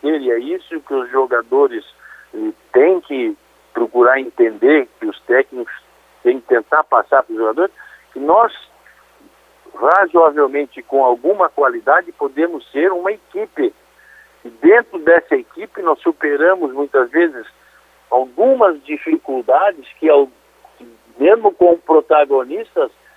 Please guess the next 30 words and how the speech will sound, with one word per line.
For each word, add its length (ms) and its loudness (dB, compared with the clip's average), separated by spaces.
nós 180 0
não 120 -4
vamos 280 -4
conseguir 420 -10
superar. 580 0
É, 280 2
é, 360 4
é 60 4
isto 720 -8
que 260 -2
o 120 4
técnico 680 0
tem 200 -6
que 100 -20
fazer 300 0
entender, 600 -2
é, 300 6
aos 200 0
seus 220 -2
jogadores. 580 0
E 520 0
eu 280 2
acho 300 -2
que, 260 -14
no 200 0
momento, 400 2
nós 180 2
estamos, 380 -2
penso 440 2
eu, 200 6